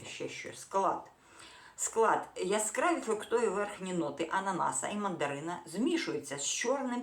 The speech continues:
перцем. Такий, знаєте, такий, м, спеції, да? Створюючи багатогранне перше враження, що зачаровує. У нотах серця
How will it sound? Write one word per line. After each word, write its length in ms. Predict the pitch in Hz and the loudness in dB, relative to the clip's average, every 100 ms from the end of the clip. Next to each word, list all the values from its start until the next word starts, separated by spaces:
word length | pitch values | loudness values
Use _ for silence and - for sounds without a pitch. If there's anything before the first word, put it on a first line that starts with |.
| - | 2
перцем. 600 | 165 147 - - 135 131 | 4 4 0 -4 -4 -6
Такий, 200 | - - | -8 -10
знаєте, 280 | 135 165 160 135 - - - - | -6 -6 -6 -12 -16 -20 -20 -20
такий, 360 | 135 143 131 - | -12 -8 -8 -8
м, 380 | 110 113 131 135 - - - - | -16 -16 -12 -10 -10 -12 -18 -14
спеції, 500 | - - 151 - 135 | -12 0 2 2 -2
да? 160 | 147 233 - - - - | 0 -2 -4 -14 -18 -8
Створюючи 680 | - 226 247 277 226 208 175 | -4 2 4 6 4 4 2
багатогранне 840 | 196 196 202 202 214 277 262 208 | 4 2 2 0 2 2 4 2
перше 380 | - 220 220 214 | 2 0 0 -2
враження, 560 | 202 202 160 143 139 135 | 0 0 0 -4 -6 -6
що 220 | - 180 | -6 -4
зачаровує. 680 | 175 170 165 175 156 123 - - - - - | -4 -2 0 2 0 -2 -8 -16 -20 -20 -6
У 60 | 214 | 0
нотах 380 | 330 - 175 - | 2 2 2 0
серця 600 | 208 269 269 - 123 | 2 2 0 0 -2